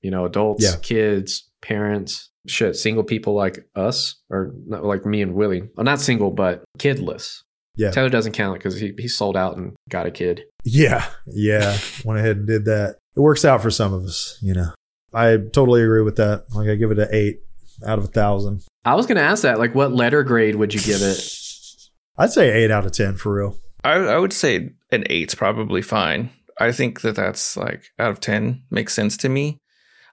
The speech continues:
Speaker 1: Mm-hmm.
Speaker 3: The one thing I did wanna point out is it's weird that the Rotten Tomato scores are all over the place. Not all over the place, but, like, the critics are fifty-nine percent and the audience
Speaker 2: Yeah,
Speaker 3: score is
Speaker 2: versus
Speaker 3: ninety-five.
Speaker 2: ninety.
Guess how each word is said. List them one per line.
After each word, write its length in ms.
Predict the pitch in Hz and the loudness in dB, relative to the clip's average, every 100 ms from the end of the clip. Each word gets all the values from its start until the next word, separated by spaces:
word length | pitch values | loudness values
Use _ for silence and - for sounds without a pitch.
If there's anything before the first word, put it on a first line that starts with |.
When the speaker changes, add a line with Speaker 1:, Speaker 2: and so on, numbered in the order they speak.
| - | -4
Speaker 1:
Mm-hmm. 320 | 117 113 120 - _ | -2 -2 -6 -10 _
Speaker 3:
The 160 | 175 139 | -2 0
one 220 | 135 143 | 2 0
thing 160 | 147 139 | 0 0
I 60 | |
did 160 | 117 117 | 2 2
wanna 160 | 117 110 | 0 -2
point 260 | - 104 | -2 0
out 180 | 110 120 | 2 2
is 400 | 104 - - - _ - | 0 -4 -6 -8 _ -8
it's 300 | 127 123 - | -6 -4 -4
weird 500 | 113 107 113 127 131 | -4 -2 0 2 0
that 180 | 120 - | -2 -2
the 100 | 107 | -2
Rotten 320 | 104 - - | -2 -2 -4
Tomato 400 | 117 104 - 107 | -4 -2 0 0
scores 500 | 135 - 147 156 - | -2 -2 0 0 0
are 120 | 160 | 0
all 180 | 151 151 | 0 0
over 200 | 156 160 | -2 -2
the 80 | 165 | -2
place. 480 | 175 165 180 - - | -2 -4 -4 -10 -6
Not 260 | 120 135 - | -2 -2 0
all 260 | - 120 | 0 2
over 180 | 90 123 | 2 0
the 80 | 135 | -2
place, 280 | - 156 156 | 0 -2 0
but, 180 | 123 - | -2 0
like, 180 | 101 | 0
the 80 | 110 | -2
critics 420 | 104 117 113 127 | -4 0 0 0
are 80 | - | -4
fifty-nine 580 | 107 117 - 104 95 113 | -2 -2 0 0 0 -2
percent 480 | 120 - 131 131 - | -4 -2 -2 -2 -2
and 120 | 98 | -4
the 80 | - | -2
audience 380 | - - 104 104 | -2 0 2 4
Speaker 2:
Yeah, 60 | |
Speaker 3:
score 180 | 104 135 | 4 2
is 80 | 123 | 2
Speaker 2:
versus 40 | - | 0
Speaker 3:
ninety-five. 540 | 113 - - - 123 | 0 0 0 0 2
Speaker 2:
ninety. 460 | 98 107 101 95 | 0 -2 -2 -6